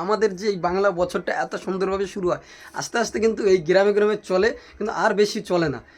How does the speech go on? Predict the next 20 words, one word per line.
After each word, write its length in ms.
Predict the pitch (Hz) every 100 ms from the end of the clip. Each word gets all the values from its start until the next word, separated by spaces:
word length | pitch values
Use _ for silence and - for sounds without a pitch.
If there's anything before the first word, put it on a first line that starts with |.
| -
মানে 120 | 185 185 160
বাংলা 280 | 175 208 247 240 - -
সাল, 400 | - 196 311 311 233 - _ - 196 160 190
দিন, 220 | 214 208 208 -
তারিখ 260 | 170 202 208 - - - 190
মানুষ 160 | 220 226
তো 40 | 226
ভুলেই 300 | 175 220 254 247
গেছে। 220 | 196 143 123 - - 156
আজকে 220 | - 269 196
দিন 100 | 233 233
আসলে 180 | 208 254 226
অনেকের 200 | 214 220
হয়তো 160 | 226 233 202
মনে 160 | 220 220
পড়ে, 140 | 160 143 180
ইংরেজি 400 | 226 233 226 254 240 - - 151
যা 100 | 220 247 196
বলো, 180 | 165 123 - - - _ -
কত 120 | 202